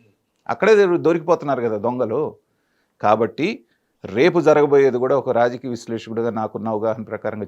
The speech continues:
చెప్తుంది ఏంటంటే సెంట్రల్ గవర్నమెంట్ మీరు ఎలాంటి నిర్ణయం తీసుకున్నా మాకు పర్వాలేదు అని బాల్ మళ్ళీ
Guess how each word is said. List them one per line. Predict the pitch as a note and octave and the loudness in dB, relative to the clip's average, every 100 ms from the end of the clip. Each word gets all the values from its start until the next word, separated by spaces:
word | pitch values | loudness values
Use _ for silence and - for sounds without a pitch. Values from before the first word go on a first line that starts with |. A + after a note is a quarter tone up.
| G2+ | -12
చెప్తుంది | G2 A#2 A2 | -12 -12 -10
ఏంటంటే | F#2+ F#2 G2 F3+ G#3+ _ _ _ _ - | -12 -12 -8 -8 -8 _ _ _ _ -4
సెంట్రల్ | C#3+ C3+ F3 E3+ | 0 0 2 4
గవర్నమెంట్ | C#3 C3 B2 A2+ D#3 G3 - _ _ _ _ _ - | 4 4 0 -6 -4 -4 -6 _ _ _ _ _ -10
మీరు | C3 D3 C#3 | -2 2 6
ఎలాంటి | D3+ F3+ F3+ | 6 4 0
నిర్ణయం | D#3 D3+ D3+ C3+ | -2 -2 -4 -4
తీసుకున్నా | C3+ - C#3+ D3 | -8 -8 -6 -2
మాకు | C3 A2 - | -2 -4 -2
పర్వాలేదు | B2 C3 C3 B2 A#2+ | 2 4 4 2 0
అని | C3+ C3 | -2 0
బాల్ | A2+ C3 C3+ | 4 4 2
మళ్ళీ | B2 | -4